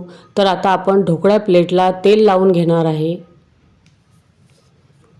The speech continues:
ढोकळा प्लेटला आपले चांगले तेल लावून झालेले आहे आणि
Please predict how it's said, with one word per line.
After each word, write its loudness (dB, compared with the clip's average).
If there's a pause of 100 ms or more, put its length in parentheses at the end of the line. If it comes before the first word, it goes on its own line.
(560)
ढोकळा 2
प्लेटला 0
आपले -2
चांगले -2
तेल 0
लावून 2
झालेले 0
आहे -2 (600)
आणि 2